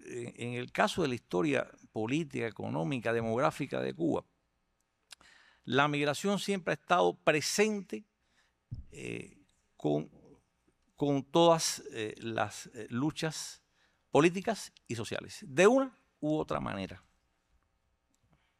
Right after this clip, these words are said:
Revisemos nuestra historia, siglo diecinueve, siglo veinte,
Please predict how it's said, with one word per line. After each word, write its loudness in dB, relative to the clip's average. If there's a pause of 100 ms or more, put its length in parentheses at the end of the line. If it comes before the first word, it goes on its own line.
(240)
Revisemos 6
nuestra 4
historia, 2 (640)
siglo 2
diecinueve, 4 (920)
siglo 0
veinte, 2